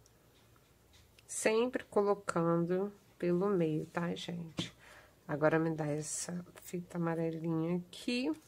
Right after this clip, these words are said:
E prontinho, gente, ó. Juntei, tá? Agora, nós vamos pegar a agulha pra dar ponto aqui. Ó, eu vou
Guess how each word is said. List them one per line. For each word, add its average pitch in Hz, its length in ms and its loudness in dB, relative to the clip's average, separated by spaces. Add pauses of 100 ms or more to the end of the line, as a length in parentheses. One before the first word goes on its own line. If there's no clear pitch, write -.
(1800)
E 202 320 4 (340)
prontinho, 190 1400 0
gente, 139 640 0
ó. 151 160 2 (1200)
Juntei, 185 1000 4 (500)
tá? 170 400 0 (1400)
Agora, 175 300 2
nós 185 220 4
vamos 180 260 2
pegar 175 380 2
a - 20 2
agulha 202 680 6 (240)
pra 190 180 -4
dar 180 220 4 (120)
ponto 190 400 2
aqui. 170 500 -2 (880)
Ó, 170 200 -6 (160)
eu 170 180 2
vou 175 640 4